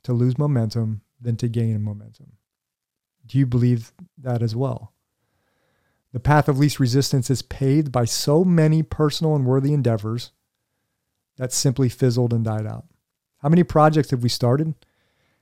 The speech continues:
that energized us only to flicker, flicker brightly,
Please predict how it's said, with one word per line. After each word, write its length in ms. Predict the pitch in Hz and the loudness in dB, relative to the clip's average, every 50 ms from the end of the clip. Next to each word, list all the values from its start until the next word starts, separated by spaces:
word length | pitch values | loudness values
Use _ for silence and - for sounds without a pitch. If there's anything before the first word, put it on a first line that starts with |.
| _ - | _ -6
that 160 | 131 135 - | -6 -4 -2
energized 580 | - 135 135 147 143 123 127 120 117 117 110 113 | 0 0 2 2 2 2 2 2 2 2 2 0
us 200 | 117 110 - - | 0 -2 -2 -2
only 200 | 127 123 120 117 | -2 0 0 0
to 60 | 113 | -2
flicker, 500 | - - - 160 160 - 196 180 165 - _ _ _ _ _ _ _ _ _ _ _ _ _ _ _ _ | -4 -6 -2 -2 0 0 2 -2 -2 -2 _ _ _ _ _ _ _ _ _ _ _ _ _ _ _ _
flicker 360 | _ _ - 135 123 - 127 | _ _ -4 -4 -2 0 -2
brightly, 760 | 110 107 113 117 131 147 175 170 139 127 117 113 110 104 - | -2 0 2 4 4 4 4 2 0 0 0 0 0 -2 -6